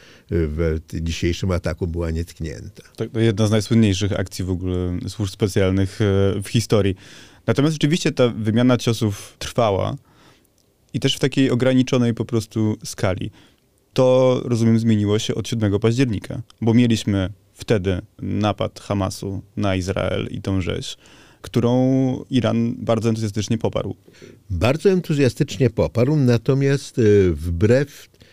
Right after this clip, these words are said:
Speaker 1: e, wcześniejszym ocenom, także i moim, dzisiaj się wydaje, że Iran nie był poinformowany o dacie ataku i że Hamas oczekiwał, że w odpowiedzi na ten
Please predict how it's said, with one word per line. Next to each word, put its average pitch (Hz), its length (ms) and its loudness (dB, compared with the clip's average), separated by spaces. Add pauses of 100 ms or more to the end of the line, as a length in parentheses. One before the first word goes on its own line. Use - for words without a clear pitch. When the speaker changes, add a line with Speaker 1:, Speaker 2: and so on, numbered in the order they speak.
(320)
Speaker 1:
e, 85 140 2
wcześniejszym 117 580 2
ocenom, 92 320 2
także 98 360 2
i 95 100 2
moim, 87 540 -2
dzisiaj 135 320 -4
się 131 160 0
wydaje, 110 560 4 (480)
że 101 260 4
Iran 104 580 6
nie 120 140 6
był 117 160 6
poinformowany 92 760 2
o 104 80 -2
dacie 90 540 -2 (300)
ataku 95 720 -8 (920)
i 139 320 4
że 131 340 4 (400)
Hamas 131 480 2 (100)
oczekiwał, 120 920 0
że 98 140 0
w 92 60 2
odpowiedzi 113 600 4
na 92 120 2
ten 87 220 -2